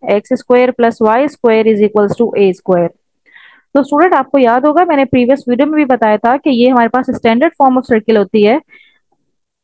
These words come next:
अब इसको अगर मैं compare करूं इस वाली equation के साथ, x minus h square plus y minus k square is equals to r square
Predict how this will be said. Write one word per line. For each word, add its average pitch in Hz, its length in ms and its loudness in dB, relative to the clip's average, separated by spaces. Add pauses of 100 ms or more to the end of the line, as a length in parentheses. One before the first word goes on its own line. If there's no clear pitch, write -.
(100)
अब 214 160 -2 (140)
इसको - 180 -6
अगर 285 160 -2
मैं 294 140 -2
compare 233 380 -2
करूं 233 340 0 (100)
इस 262 140 -6
वाली 262 160 2
equation 220 440 0
के 220 120 -2
साथ, 208 440 -2 (520)
x 220 300 -2
minus 220 360 0
h 233 280 -2
square 220 440 0
plus 214 260 0 (120)
y 208 120 0 (140)
minus 208 400 -2 (120)
k 247 160 4
square 226 420 0 (500)
is 220 220 0
equals 226 340 -2
to 262 80 0 (140)
r 285 180 2
square 220 460 0